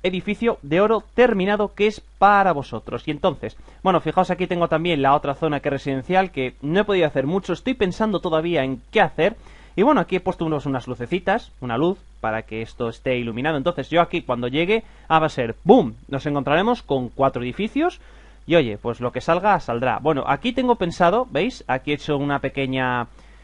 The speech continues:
Eh, escalera, porque aquí también quiero hacer lo que es algún edificio, etcétera, o algo así. Y entonces aquí sería ya el límite provincial. ¿Veis? Aquí tenemos un pequeño límite porque aquí ya hay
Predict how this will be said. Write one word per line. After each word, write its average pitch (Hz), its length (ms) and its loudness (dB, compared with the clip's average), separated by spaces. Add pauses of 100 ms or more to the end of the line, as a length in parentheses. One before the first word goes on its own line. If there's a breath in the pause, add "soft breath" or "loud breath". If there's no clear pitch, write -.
(300 soft breath)
Eh, 131 540 2 (140)
escalera, 156 440 0
porque 190 200 -4
aquí 139 160 -6
también 143 280 0
quiero 139 160 0
hacer 135 180 -4
lo 131 120 -2
que 143 60 -6
es - 100 -12
algún 135 240 -2
edificio, 156 760 -2
etcétera, 165 560 -2
o 127 140 0
algo 131 160 2
así. 214 280 -2
Y 185 80 -2
entonces 247 300 2
aquí 233 160 -2
sería 220 280 2
ya 214 180 4
el 202 100 0
límite 202 420 0 (300 soft breath)
provincial. 123 640 0 (240)
¿Veis? 196 320 0
Aquí 131 240 -4
tenemos 135 320 -4
un 131 80 -6
pequeño 139 320 0
límite 247 320 2
porque 190 220 0
aquí 180 180 -6
ya 180 120 4
hay 175 140 0